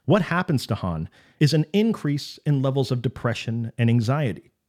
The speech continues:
If there's a lot of that going on in the world we're living in, this self-focused ethos many people fall into in life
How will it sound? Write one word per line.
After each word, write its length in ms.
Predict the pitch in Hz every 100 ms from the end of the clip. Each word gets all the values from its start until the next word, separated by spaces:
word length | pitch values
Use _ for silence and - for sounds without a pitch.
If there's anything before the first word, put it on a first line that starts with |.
| _ _ -
If 100 | 139
there's 160 | 139
a 60 | 135
lot 220 | 131 156
of 60 | 147
that 160 | 147 127
going 260 | 135 123
on 200 | 147 151
in 60 | 127
the 80 | 120
world 260 | 127 123
we're 100 | 123
living 300 | 117 208 156
in, 180 | 98 139 - _ -
this 160 | 170
self-focused 920 | - - 180 185 - - 180 175 147 -
ethos 400 | 180 214 151 151
many 180 | 139 151
people 220 | 151 143
fall 280 | - 139 156
into 320 | 240 - 123
in 100 | 92
life 300 | 87 120 -